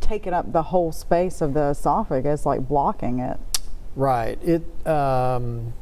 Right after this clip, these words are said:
Speaker 2: relative to that infant size, that is
Speaker 1: Mm-hmm.
Speaker 2: a, a fairly large object. But
Speaker 1: Mm-hmm.
Speaker 2: I, you know, I mean, kids, they swallow stuff. They swallow just the oddest things.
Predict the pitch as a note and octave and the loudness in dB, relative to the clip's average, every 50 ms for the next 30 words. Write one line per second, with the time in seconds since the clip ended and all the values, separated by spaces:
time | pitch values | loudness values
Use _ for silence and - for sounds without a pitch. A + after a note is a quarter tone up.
0 | - - - - D3 D#3 F3 F3+ F3 D3+ D#3 D#3 B2 C#3 C3+ C#3 C3 A#2+ B2 C3+ | -10 -10 -6 0 2 4 4 4 4 4 2 2 2 2 0 0 0 2 2 0
1 | C3 - C#3 B2+ A#2 - - C#3+ C3 C3 B2+ B2 A#2 A#2 A2+ A2 - - B2 - | 0 0 0 -2 -2 -2 -2 0 0 0 0 0 0 -2 -2 -2 0 0 2 4
2 | - E3+ D#3+ E3 - A#2 A#2 B2+ - B2+ A#2+ - - - C3 C3 A#2+ A#2+ A2+ A2+ | 4 4 4 2 2 0 0 0 -2 -2 -2 -2 0 0 2 2 2 2 2 2
3 | A#2 A#2+ B2 A#2+ A2+ G#2+ A#2 A#2 B2 A#2+ A#2 A#2+ A#2 A#2+ - - - - B2+ F3 | 2 2 2 0 0 -2 -2 -2 -2 -2 -2 -4 -4 -4 -2 -2 0 2 2 2
4 | E3 E3 E3 D#3+ - - - - - - - - C#3+ C#3+ - - - F3 D#3 C#3 | 2 0 0 -2 -2 -4 -4 -4 -4 -6 -4 -2 -2 -2 -2 0 0 2 2 2
5 | B2+ C3 C#3+ C#3 C3+ B2 - - - G#3+ G3+ F3+ D3 B2+ - - - - - - | 2 2 2 0 0 0 -2 0 2 2 2 2 0 -2 -2 -2 -4 -4 -4 -8
6 | - - - - - - - - C#3+ - - - - - - - - - - C3+ | -6 -4 -4 -2 -4 -4 -6 -6 -8 -6 -6 -6 -6 -6 -6 -6 -6 -6 -6 -2
7 | C3 C3+ C#3 - - - D3+ D3+ D#3+ C#3+ B2+ A#2+ - - - B2 A#2+ B2 - - | -2 0 0 0 0 0 2 2 2 0 -2 -4 -4 -6 -6 -4 -4 -2 0 0
8 | B2+ B2 - - C#3 C3+ C3+ C#3 C#3 C3+ C3 C3 C3 B2 A#2+ B2 B2+ B2 - - | 0 0 0 0 0 2 2 2 2 4 4 2 2 2 0 0 -2 -2 -2 -2
9 | - - B2 C3 C3+ C#3 C3+ B2+ - - D3+ C#3+ C#3 B2+ A#2 A#2+ B2 B2 - - | -2 -2 0 2 2 2 2 0 -2 0 0 0 0 0 0 -2 -2 -4 -4 -4